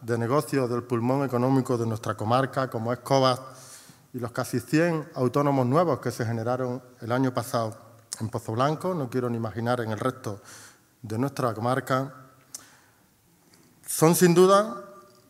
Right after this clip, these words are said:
una mezcla que nos hace mirar al futuro con muchísimo, eh, optimismo y una grandísima ilusión.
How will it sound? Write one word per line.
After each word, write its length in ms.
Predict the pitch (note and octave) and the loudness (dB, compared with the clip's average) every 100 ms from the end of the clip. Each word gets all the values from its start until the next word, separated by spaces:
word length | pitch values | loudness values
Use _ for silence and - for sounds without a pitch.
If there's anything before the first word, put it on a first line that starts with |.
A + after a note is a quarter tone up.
| _ _ _ - | _ _ _ -4
una 160 | D3+ D#3+ | 0 4
mezcla 640 | D#3+ F3 F#3 G3 G#3 A3 - | 4 2 4 2 2 -4 -4
que 140 | C3 | -2
nos 140 | B2+ | 2
hace 260 | C#3 D3+ D#3 | 2 2 2
mirar 300 | C#3 C3+ D3 | 4 6 6
al 100 | D3+ | 4
futuro 500 | D3 C#3 D3 D#3 D#3+ | 4 2 4 4 4
con 120 | D3 | 4
muchísimo, 960 | C3 A#2+ D3+ C3+ D3 C#3+ D3 - - - - | 4 4 2 2 4 4 2 -4 -20 -20 -18
eh, 40 | B2 A#2+ A#2 | -14 -12 -8
optimismo 560 | C3+ - C#3 E3+ G3 F#3 | -6 0 2 4 4 4
y 40 | |
una 140 | D3+ | 6
grandísima 480 | D3 C3+ C3+ C3+ B2+ | 6 6 4 4 2
ilusión. 300 | A#2 A2 G2 | 2 -2 -6